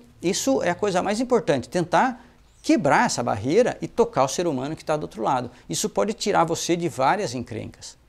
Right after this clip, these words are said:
E acho que, pra finalizar, é uma conclusão que eventualmente alguém vai perguntar.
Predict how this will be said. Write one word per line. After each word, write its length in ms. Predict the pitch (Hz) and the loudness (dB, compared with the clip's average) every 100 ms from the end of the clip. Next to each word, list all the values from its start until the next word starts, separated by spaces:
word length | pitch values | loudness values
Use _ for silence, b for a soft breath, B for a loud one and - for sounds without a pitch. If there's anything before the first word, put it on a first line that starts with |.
| - | -6
E 120 | 170 | -2
acho 160 | 208 - | 0 0
que, 300 | 254 262 185 | 2 4 4
pra 160 | - 220 | 4 0
finalizar, 960 | 247 254 170 120 95 160 220 117 - - - _ | 2 0 2 0 -2 -2 -2 -4 -8 -20 -20 _
é 300 | - 175 202 | 0 2 2
uma 180 | 214 220 | 2 0
conclusão 600 | 214 233 220 143 143 196 | 0 0 0 0 2 0
que 640 | 214 175 180 156 139 123 120 117 - - - | -2 -2 2 2 2 0 -4 -8 -14 -18 -10
eventualmente 540 | 151 135 175 160 156 190 | -4 -2 0 0 0 -2
alguém 180 | 170 | -2
vai 140 | 180 185 | -2 -2
perguntar. 760 | 185 190 247 240 151 139 - | -2 -2 -2 2 0 -2 -10